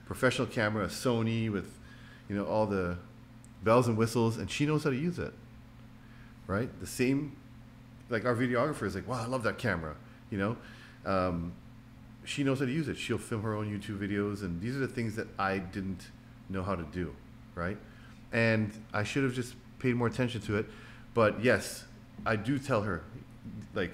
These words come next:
"I wish I would have done more of this and this and this." But she has a,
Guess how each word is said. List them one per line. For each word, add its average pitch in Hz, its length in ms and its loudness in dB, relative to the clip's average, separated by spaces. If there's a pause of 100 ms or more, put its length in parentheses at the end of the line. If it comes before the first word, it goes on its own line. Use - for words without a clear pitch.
(100)
"I 101 100 0
wish 104 240 0
I 104 40 4
would 98 120 2
have 90 100 -2
done 90 140 0
more 90 160 0
of 98 60 -2
this 127 300 2
and 95 80 -4
this 110 200 -2
and 107 100 -2
this." 113 180 -2 (420)
But 104 140 2
she 160 280 0
has 123 260 2
a, 92 380 2